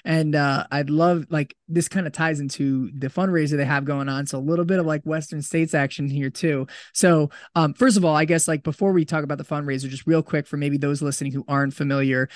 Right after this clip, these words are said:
you know, with Footprint and what you're doing. Uh, you know, you mentioned a little bit more about, like, the running camps and everything, but,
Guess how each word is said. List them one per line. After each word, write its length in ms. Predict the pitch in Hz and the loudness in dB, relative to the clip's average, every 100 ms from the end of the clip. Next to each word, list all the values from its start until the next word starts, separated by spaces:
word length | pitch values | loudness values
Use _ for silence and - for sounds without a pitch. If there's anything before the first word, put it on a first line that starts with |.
| - | -8
you 80 | - | -2
know, 100 | 147 | 0
with 160 | 135 156 | 2 2
Footprint 540 | - 139 - 143 139 | 0 -4 -2 -2 -2
and 160 | 135 139 | -2 -2
what 120 | 135 | -2
you're 120 | 139 | -2
doing. 400 | 131 139 127 131 - | -2 -2 -2 -6 -4
Uh, 220 | 139 131 | -2 -2
you 100 | 127 | -2
know, 120 | 143 147 | 0 0
you 180 | 143 | 0
mentioned 320 | 139 139 139 139 | -2 -2 -4 -4
a 40 | |
little 200 | 135 139 | -2 -2
bit 100 | 135 | -4
more 220 | 139 139 | -2 -2
about, 200 | 135 127 | -2 -4
like, 140 | 127 127 | -6 -6
the 80 | |
running 280 | 147 170 170 | -2 -2 -2
camps 280 | 151 156 147 | -4 -4 -2
and 100 | 151 | -4
everything, 440 | 143 139 147 143 | -4 -4 -4 -4
but, 240 | 139 135 | -4 -4